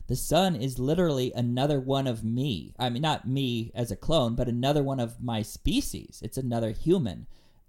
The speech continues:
fully, a-, as fully human as I am human. And that's not the same as, that's not true for the computer. I can smash the computer because the computer will never be a human.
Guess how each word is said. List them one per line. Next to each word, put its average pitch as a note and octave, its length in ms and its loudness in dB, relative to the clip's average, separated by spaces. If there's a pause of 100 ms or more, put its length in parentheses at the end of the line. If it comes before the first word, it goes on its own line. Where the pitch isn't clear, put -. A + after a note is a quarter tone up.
(100)
fully, D#3 520 0
a-, C3+ 220 0 (120)
as F#3+ 380 6
fully E3 300 -2
human E3+ 440 2
as C3+ 300 -4
I D#3 260 0
am A#2 220 0
human. G#2+ 440 -4 (1000)
And C#3+ 140 2
that's D#3 160 2
not F3+ 240 0
the E3+ 80 0
same D#3 280 0
as, D3+ 160 -2 (280)
that's C#3 260 -2
not E3+ 200 0
true D#3 160 0
for - 120 -4
the B2 60 -2
computer. C3 540 0
I D#3 100 2
can F3 180 0
smash E3+ 380 -2
the - 80 -2
computer G3 380 -2
because D3+ 240 -2
the C#3 80 -2
computer F3+ 440 0
will D3 180 0
never D#3 340 2
be C3+ 180 -4
a A#2 60 -2
human. C3 480 0